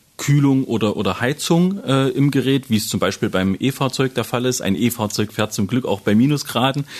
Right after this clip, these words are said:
Ähm, der Stromspeicher, der für das, äh, Zuhause konzipiert ist, ähm, hat in der Regel entsprechend die, äh, Anforderung, ähm, frostfrei zu stehen, äh,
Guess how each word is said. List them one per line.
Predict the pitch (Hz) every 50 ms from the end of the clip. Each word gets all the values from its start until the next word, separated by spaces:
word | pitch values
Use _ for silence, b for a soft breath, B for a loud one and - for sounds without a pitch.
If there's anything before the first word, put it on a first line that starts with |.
| B B B B B B - -
Ähm, | - 117 110 110 107 107 110 110 110 107 110 110 107 107 B B B B B - 113
der | 107 107
Stromspeicher, | - - - 135 139 143 135 - - 98 95 107 120 120 - 131 123
der | 113 110 101
für | - -
das, | 101 104 98 - - -
äh, | - 95 101 92
Zuhause | 90 - 92 - 104 113 123 120 123
konzipiert | - - 120 113 110 113 101 - - 117 117 107 -
ist, | - 104 107 104 - B B B B B B B _ - -
ähm, | 104 95 92 92 95 90 - _ _
hat | - - - 107 101 - - 95 _ _
in | - 110 101
der | 104 101 98 90
Regel | 95 104 107 104 107 101
entsprechend | - 90 87 - - 104 95 87 98 92 82 - - -
die, | - 95 95 95 92
äh, | 92 - 92 92 90 90
Anforderung, | - - 98 104 98 - 113 104 92 101 87 87 92 95 98 95 95 B B B B B B _
ähm, | - 98 90 90 95 - 101
frostfrei | - - - 113 107 - - - - 95 92 98 104
zu | - - - 98
stehen, | - - 101 95 95 95 95 95
äh, | 95